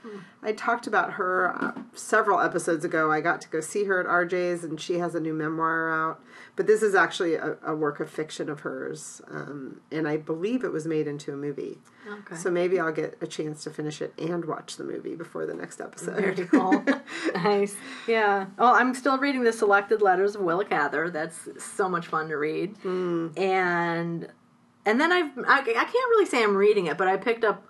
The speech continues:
Speaker 1: uh, Viktor Frankl's Man's Search for Meaning,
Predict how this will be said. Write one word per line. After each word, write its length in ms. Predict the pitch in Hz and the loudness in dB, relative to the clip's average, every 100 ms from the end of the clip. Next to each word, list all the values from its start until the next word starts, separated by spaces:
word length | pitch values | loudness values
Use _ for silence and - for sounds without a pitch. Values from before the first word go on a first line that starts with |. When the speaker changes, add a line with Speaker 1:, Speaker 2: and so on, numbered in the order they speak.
| - | 0
Speaker 1:
uh, 220 | 185 165 | 2 2
Viktor 680 | 170 196 196 185 180 170 - | 0 -2 2 2 2 0 -4
Frankl's 800 | - 180 180 175 170 170 170 - _ - | -4 -4 -2 -2 -2 -2 -6 -14 _ -6
Man's 380 | 208 190 180 180 | -2 0 0 -2
Search 260 | - 180 | -2 -2
for 140 | 180 180 | -2 -4
Meaning, 520 | 175 175 196 214 233 | -2 -2 -2 -4 -6